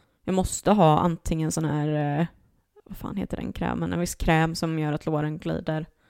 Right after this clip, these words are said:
bättre eller liksom cykelshorts och allt sånt där. Och,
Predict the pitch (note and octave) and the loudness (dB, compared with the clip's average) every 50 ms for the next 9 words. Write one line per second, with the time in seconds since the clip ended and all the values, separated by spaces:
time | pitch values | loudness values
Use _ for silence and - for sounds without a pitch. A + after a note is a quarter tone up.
0 | _ _ _ _ _ - _ E3+ D#3+ - - E3+ D#3+ D#3+ D#3 D#3 D#3 D#3 - - | _ _ _ _ _ -6 _ -4 -4 -2 -2 0 0 0 0 -2 -4 -6 -6 -6
1 | D#3+ - F3+ - - _ - D#3+ D#3 D3+ D3+ D#3 - - E3 D#3+ D#3+ - - - | -6 -6 -6 -8 -10 _ 0 0 0 2 0 -2 -2 0 0 0 0 0 0 0
2 | E3 D#3 - E3+ E3+ E3 - - E3+ E3+ - D#3+ D#3 D#3+ D#3+ D#3+ E3 E3 | 0 0 2 0 -2 -4 -6 -8 -6 -2 0 2 2 4 4 4 2 0